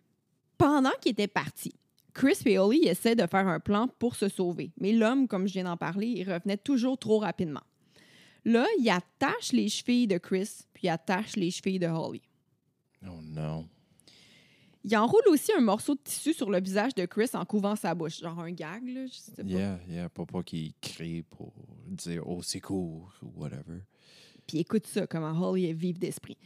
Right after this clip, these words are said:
Speaker 1: Sachant ce qui l'attendait, Holly, tout de suite, elle a eu l'idée de génie de sortir sa langue lorsque l'attaqueur installait le bout de tissu. De cette façon-là, ça faisait que sa bouche ne serait pas tout à fait bloquée, puis le nœud sera plus lousse. Parce que si elle sort sa langue,
Speaker 2: <laughs>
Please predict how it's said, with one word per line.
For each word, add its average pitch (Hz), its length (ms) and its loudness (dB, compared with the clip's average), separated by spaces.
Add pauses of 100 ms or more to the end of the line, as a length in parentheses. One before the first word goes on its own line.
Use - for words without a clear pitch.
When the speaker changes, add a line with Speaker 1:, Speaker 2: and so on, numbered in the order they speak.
(140)
Speaker 1:
Sachant 196 420 -2
ce - 60 -6
qui 240 100 2
l'attendait, 170 640 0
Holly, 220 300 2
tout 349 180 2
de - 60 -8
suite, - 280 0
elle 185 140 2
a 180 60 4
eu 202 80 4
l'idée 208 320 2
de 185 40 -2
génie 226 340 4
de 240 60 -12
sortir 226 520 0
sa 180 260 2
langue 165 400 4
lorsque 208 300 2
l'attaqueur 185 640 0 (120)
installait 196 600 0
le 175 100 2
bout 175 160 -2
de 185 80 -8
tissu. - 340 -10 (440)
De 190 100 4
cette 208 240 2
façon-là, 226 720 2
ça - 180 -4
faisait 196 220 2
que - 60 -12
sa 180 180 2
bouche 202 340 4
ne 196 80 2
serait 170 220 -2
pas - 160 -4
tout - 160 -2
à 220 80 0
fait 220 140 -2
bloquée, 208 520 2
puis 254 140 4
le 220 80 6
nœud 226 260 8
sera 165 240 -2
plus 208 200 2
lousse. 247 420 4 (240)
Parce 190 120 -6
que 214 60 4
si - 100 -4
elle 240 80 0
sort 240 200 0
sa 185 160 0
langue, 175 140 2
Speaker 2:
<laughs> - 260 6